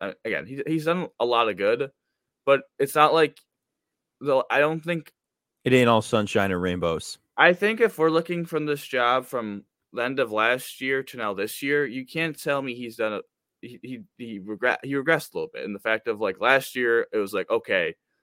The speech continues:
Speaker 1: done a phenomenal job." McKenzie looked really good in the, against the Patriots at the end of the year. Gabe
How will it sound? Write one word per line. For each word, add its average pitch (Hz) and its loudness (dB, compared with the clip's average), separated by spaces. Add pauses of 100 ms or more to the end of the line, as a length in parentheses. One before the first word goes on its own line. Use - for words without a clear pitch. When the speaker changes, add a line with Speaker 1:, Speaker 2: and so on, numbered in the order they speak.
(560)
Speaker 1:
done 123 -2
a 101 -6
phenomenal 117 0
job." 110 2
McKenzie 110 -6 (200)
looked 98 -14
really 123 2
good 110 2
in 104 -6
the, 92 -6 (340)
against 90 -8
the - -20
Patriots 123 -4
at 110 -6
the 113 -4
end 117 -8
of 110 -6
the 113 -4
year. 107 0 (280)
Gabe 87 -2